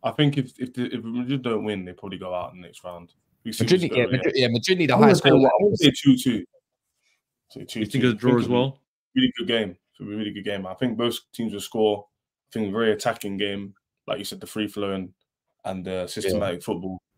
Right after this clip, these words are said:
Speaker 1: Got Haaland on the pitch, got Vini, you got, you got Jude,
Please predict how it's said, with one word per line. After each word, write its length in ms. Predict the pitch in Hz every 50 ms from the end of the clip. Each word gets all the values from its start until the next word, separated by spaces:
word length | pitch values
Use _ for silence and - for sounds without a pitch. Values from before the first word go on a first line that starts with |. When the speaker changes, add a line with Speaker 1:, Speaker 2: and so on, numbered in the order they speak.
| _ _ _ _ _ _ _ _ - - - _
Speaker 1:
Got 120 | - - -
Haaland 260 | 117 117 113 110 110
on 120 | 107 104
the 60 | 101 95
pitch, 320 | - 120 110 101 - -
got 160 | - - 101
Vini, 360 | 101 117 113 110 107 107 104
you 60 | 101 98
got, 140 | 104 - - - - _
you 120 | - 120 95
got 180 | - 80 -
Jude, 400 | 95 113 120 120 113 113 113 107